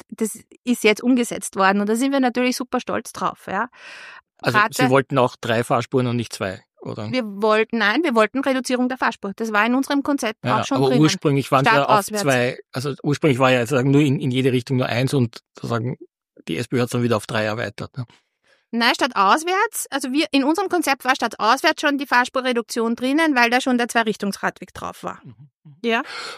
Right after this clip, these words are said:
Speaker 2: Und wie schaut's zum Beispiel aus, Supergrätzl, Volkertviertel? Sind Sie einverstanden, dass es nicht kommt?
Speaker 1: Ja, das ist, das ist,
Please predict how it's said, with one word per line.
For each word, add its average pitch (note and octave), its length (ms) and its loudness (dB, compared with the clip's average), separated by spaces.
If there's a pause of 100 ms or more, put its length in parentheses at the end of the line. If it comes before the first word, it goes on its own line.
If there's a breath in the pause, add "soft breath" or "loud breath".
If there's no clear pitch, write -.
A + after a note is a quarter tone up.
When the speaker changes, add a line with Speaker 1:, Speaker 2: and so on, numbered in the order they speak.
(120)
Speaker 2:
Und C3 160 2
wie D3+ 80 8
schaut's D3 240 4
zum D#3+ 140 -2
Beispiel D3+ 280 4
aus, C3+ 320 2
Supergrätzl, C#3+ 640 0
Volkertviertel? D3 800 2 (320)
Sind C#3+ 220 -2
Sie D#3 120 0
einverstanden, C#3 500 2
dass C#3+ 140 2
es C3 120 -2
nicht D3 240 0
kommt? - 340 -4 (1500 soft breath)
Speaker 1:
Ja, G#3+ 220 -2
das B3 160 -4
ist, C#4 160 -6 (140)
das C#4+ 260 2
ist, - 320 -6